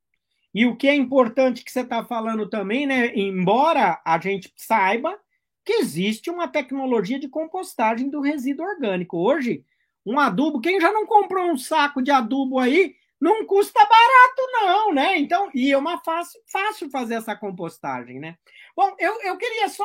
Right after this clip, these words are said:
uma coisa, em relação aos, aos projetos da Ecolmeia.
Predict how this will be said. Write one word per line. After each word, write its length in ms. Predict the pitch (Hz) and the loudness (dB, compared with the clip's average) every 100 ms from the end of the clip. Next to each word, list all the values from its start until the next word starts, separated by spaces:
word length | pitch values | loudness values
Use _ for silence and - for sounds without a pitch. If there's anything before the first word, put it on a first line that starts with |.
| 440 | -6
uma 160 | 392 | -8
coisa, 440 | 262 277 220 175 175 _ - | -6 -4 -2 -4 -10 _ -10
em 80 | 339 | -4
relação 640 | 359 403 403 - 392 415 | -2 -2 -4 -4 -6 -2
aos, 480 | 349 311 262 226 - _ _ _ | 0 0 0 -4 -8 _ _ _
aos 760 | 240 262 262 247 226 220 - _ | -8 -6 -4 -2 -4 -6 -16 _
projetos 1120 | 269 302 202 135 156 330 320 - 330 277 175 | 0 2 0 -4 -4 -4 -4 -8 -6 -6 -6
da 280 | 180 254 254 _ | -8 -8 -10 _
Ecolmeia. 1000 | 277 285 - 247 202 160 160 143 123 | -12 -12 -8 -8 -6 -8 -10 -10 -12